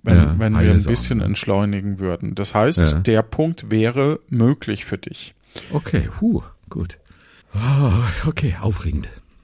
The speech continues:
Speaker 1: Du sprichst zweiundzwanzig lebende Sprachen oder mit Tieren. Okay, da hab ich mich entschieden.
Speaker 2: Ich glaub, ich gehe das Risiko ein und beantworte diese Frage.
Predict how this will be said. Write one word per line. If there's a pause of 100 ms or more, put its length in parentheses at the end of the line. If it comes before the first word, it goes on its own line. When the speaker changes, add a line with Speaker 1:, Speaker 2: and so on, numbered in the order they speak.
(140)
Speaker 1:
Du
sprichst (120)
zweiundzwanzig
lebende
Sprachen
oder
mit
Tieren. (840)
Okay,
da
hab
ich
mich
entschieden. (1040)
Speaker 2:
Ich
glaub,
ich
gehe
das
Risiko
ein
und
beantworte
diese
Frage.